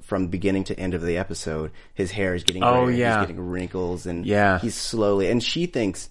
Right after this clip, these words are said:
Speaker 1: before he tells him her, his whole backstory, um,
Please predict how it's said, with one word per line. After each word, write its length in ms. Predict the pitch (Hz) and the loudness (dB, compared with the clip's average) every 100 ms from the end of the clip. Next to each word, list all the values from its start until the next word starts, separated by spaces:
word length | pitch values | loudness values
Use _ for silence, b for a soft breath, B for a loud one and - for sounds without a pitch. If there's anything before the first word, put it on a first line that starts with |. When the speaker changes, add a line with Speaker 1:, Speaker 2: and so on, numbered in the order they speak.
| b b - | b b -6
Speaker 1:
before 520 | 104 104 - 107 78 - | -2 -2 2 2 2 -2
he 120 | 104 | -8
tells 340 | - 95 95 98 | -2 0 0 0
him 420 | 98 90 76 50 101 | -2 -2 -4 -8 -10
her, 260 | 87 82 90 | -8 -10 -8
his 160 | 98 95 | -6 -2
whole 180 | 90 | -2
backstory, 680 | 87 85 82 - 78 78 82 b b b | -2 -4 -4 -8 -6 -6 -8 b b b
um, 560 | - 98 92 90 87 | 0 4 4 4 0